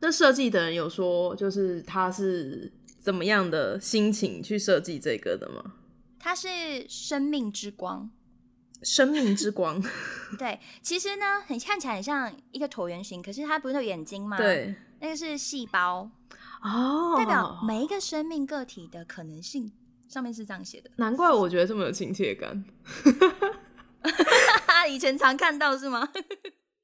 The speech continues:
Speaker 1: 哦，哇哦，我觉得还蛮有意思的。对。
Speaker 2: 哇哦，你更喜欢了。
Speaker 1: 对，我更喜欢了，我想要买那个法权。
Speaker 2: 我，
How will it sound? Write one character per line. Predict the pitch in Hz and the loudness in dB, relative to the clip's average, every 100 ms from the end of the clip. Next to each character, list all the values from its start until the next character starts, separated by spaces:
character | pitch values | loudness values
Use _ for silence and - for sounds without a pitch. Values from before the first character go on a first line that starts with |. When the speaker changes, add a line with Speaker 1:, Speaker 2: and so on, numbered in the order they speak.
| _ - | _ -8
Speaker 1:
哦， | 226 254 302 349 359 285 233 | -4 -2 -2 -2 -2 -4 0
哇 | 240 254 | 4 4
哦， | 285 240 175 - - | 4 2 0 -2 -4
我 | 220 | 0
觉 | 277 | 0
得 | |
还 | 294 220 | 2 0
蛮 | 202 185 | 2 2
有 | 185 156 | 0 -2
意 | 180 175 | -4 -6
思 | 190 - - | -12 -20 -18
的。 | - 247 - _ _ | -16 -18 -20 _ _
对。 | 208 | -2
Speaker 2:
哇 | 294 | 0
哦， | 359 | 2
你 | 240 | 0
更 | 311 | -2
喜 | 302 190 | -2 -4
欢 | 202 202 202 | -4 -4 -6
了。 | - | -6
Speaker 1:
对， | - 247 233 196 | 4 6 6 4
我 | |
更 | 196 247 | 4 2
喜 | 247 165 | 2 -2
欢 | 196 160 | -2 -2
了， | 160 - | -4 0
我 | 208 233 | 2 2
想 | 330 | 4
要 | 202 | 4
买 | 233 190 | 4 2
那 | 180 | 2
个 | 196 | -2
法 | 190 151 - | 0 0 0
权。 | - - 78 - - _ _ _ _ _ _ | -4 -10 -10 -16 -20 _ _ _ _ _ _
Speaker 2:
我， | - | -10